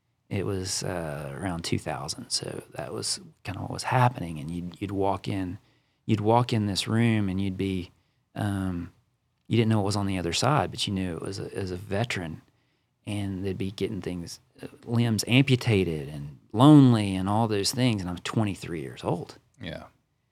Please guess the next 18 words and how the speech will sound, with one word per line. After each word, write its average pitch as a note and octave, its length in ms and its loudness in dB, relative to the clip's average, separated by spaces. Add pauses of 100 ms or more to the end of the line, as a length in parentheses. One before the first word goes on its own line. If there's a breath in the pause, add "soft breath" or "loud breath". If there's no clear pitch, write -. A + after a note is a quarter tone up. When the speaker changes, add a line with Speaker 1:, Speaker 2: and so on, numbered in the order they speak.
(320)
Speaker 1:
And A#2 120 2
so G2+ 460 2 (420)
the G2+ 360 0
mentor G#2+ 720 2
of F#2+ 80 -4
that F2+ 240 -4
program - 580 0 (560)
taught C3 300 4
me G2 400 -2 (200)
active F#2+ 380 -2
listening, A#2+ 360 0 (720)
which - 240 -6
I G#2 80 -2
know F#2 100 -2
you've G#2+ 320 4
written F2+ 300 0
on D#2+ 340 -10
Speaker 2:
Mm-hmm. F#2+ 180 -8